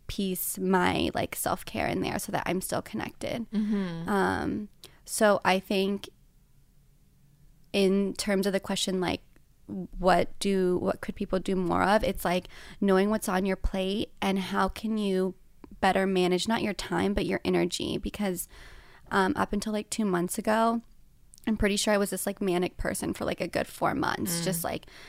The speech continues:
Speaker 1: not sleeping, not eating, just, like, going, not knowing when to stop, and, you know, playing this, like, perfectionist role where I was like, "No, this isn't good enough," like,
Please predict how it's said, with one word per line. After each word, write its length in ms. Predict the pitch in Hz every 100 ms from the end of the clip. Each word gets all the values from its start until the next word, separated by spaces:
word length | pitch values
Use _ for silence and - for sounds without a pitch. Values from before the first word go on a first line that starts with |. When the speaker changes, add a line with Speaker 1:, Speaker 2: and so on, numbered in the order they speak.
| -
Speaker 1:
not 320 | 190 190 202 -
sleeping, 520 | - 196 196 190 190
not 240 | 185 202 -
eating, 360 | 196 190 190 190
just, 200 | 196 -
like, 220 | 175 -
going, 380 | 196 190 190 202
not 160 | 202 -
knowing 320 | 202 202 208
when 100 | 208
to 60 | 196
stop, 580 | - - 190 196 202 -
and, 340 | - 101 208 - - - - -
you 120 | 196
know, 240 | 185 175 - -
playing 300 | 214 208 208
this, 160 | 196
like, 160 | 196 -
perfectionist 760 | 202 - 202 - 196 196 -
role 340 | 196 190 196 190
where 120 | 185
I 100 | 196
was 180 | 202 -
like, 200 | - -
"No, 180 | 202 180
this 160 | 180
isn't 300 | 180 - 190
good 160 | - 226
enough," 440 | 214 208 214 208
like, 200 | - -